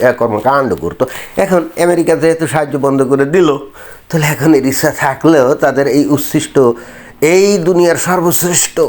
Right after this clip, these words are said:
মানুষ মমিন মুসলমান আর গ্রহণ করতে পারবে না। তাহলে তারা কি বিশুদ্ধ হয়ে গেল?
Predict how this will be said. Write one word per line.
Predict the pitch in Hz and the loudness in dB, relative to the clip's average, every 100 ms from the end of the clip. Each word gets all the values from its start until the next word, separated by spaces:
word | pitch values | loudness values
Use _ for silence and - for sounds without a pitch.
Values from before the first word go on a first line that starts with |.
| - | 0
মানুষ | 147 147 165 175 147 - 147 | 0 2 2 0 -2 -4 0
মমিন | 156 156 165 170 | 0 2 2 2
মুসলমান | 156 160 143 147 | 2 2 2 2
আর | 147 139 | 0 -2
গ্রহণ | 131 143 | -2 -2
করতে | 139 127 139 | -2 -4 -2
পারবে | 175 190 160 | -2 0 0
না। | 147 139 - - - - - - - - | 0 -4 -8 -20 -20 -20 -20 -20 -20 -4
তাহলে | 156 170 | 0 2
তারা | 170 165 | 2 0
কি | - | 0
বিশুদ্ধ | 139 165 202 170 117 175 | 0 0 0 0 0 2
হয়ে | 175 170 | 4 2
গেল? | 156 147 | 2 0